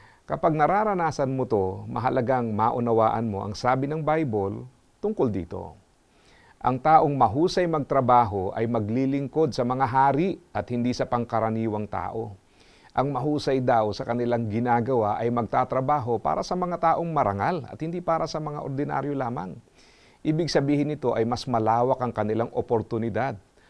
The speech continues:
at mas may pabor sila para sa magaganda at matataas na posisyon.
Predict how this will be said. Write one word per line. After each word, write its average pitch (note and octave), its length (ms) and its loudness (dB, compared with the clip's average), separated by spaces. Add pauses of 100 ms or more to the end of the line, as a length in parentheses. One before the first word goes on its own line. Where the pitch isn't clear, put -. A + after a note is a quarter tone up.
(100)
at A#2+ 240 -6
mas A#2+ 240 -4
may A#2+ 80 0
pabor G#2+ 400 0
sila C#3 360 2
para A2+ 200 2
sa A#2 160 -2
magaganda G2+ 800 -2 (160)
at A#2 240 -4
matataas G#2 800 -8
na - 80 -12
posisyon. A#2 680 -10